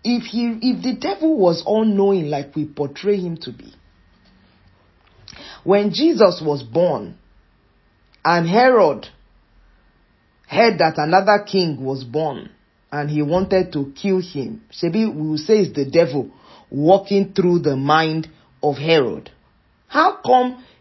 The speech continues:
he couldn't specify? He couldn't say, "This is the baby.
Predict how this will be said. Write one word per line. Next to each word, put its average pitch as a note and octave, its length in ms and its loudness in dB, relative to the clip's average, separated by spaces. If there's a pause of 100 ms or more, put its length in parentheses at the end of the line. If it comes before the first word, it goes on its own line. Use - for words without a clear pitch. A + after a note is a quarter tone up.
(280)
he F3+ 280 -4
couldn't B3+ 440 0
specify? - 960 -2
He F3 320 -8
couldn't B3 460 -4
say, A3 200 4
"This - 260 -2
is D#3 160 -8
the D#3+ 100 -4
baby. D#3 440 2